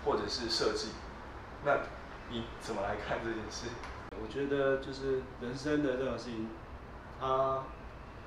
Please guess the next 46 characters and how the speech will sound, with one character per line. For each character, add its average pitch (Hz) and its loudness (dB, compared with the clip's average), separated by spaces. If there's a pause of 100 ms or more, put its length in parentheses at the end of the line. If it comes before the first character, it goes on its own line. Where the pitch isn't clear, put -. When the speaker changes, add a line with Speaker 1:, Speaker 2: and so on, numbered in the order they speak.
(160)
Speaker 2:
因 139 2
为 143 4
透 147 4
过 139 6
他 139 4
自 143 -2
己 123 0 (200)
的 104 -4
思 - -2
考 - -4 (500)
去 127 -6
决 110 -4
定 123 -2
他， 117 -2 (580)
他 117 -2
想 120 -4
要 135 4
选 135 2
择 110 -6
的 107 -4 (160)
路。 117 -4 (420)
Speaker 1:
是。 - -6 (680)
Speaker 2:
但 190 10
我 196 8
可 131 2
能 131 4
会， 165 10 (520)
<clears throat> - -10
我， 139 2
我 156 6
为 202 12
什 160 10
么 131 6
会 147 6
希 139 0
望 135 6
就 127 0
是， 123 -2 (480)
我 143 6
为 160 8
什 139 2
么 120 -2
会 135 8 (120)
刚 135 4
开 143 4
始 - -4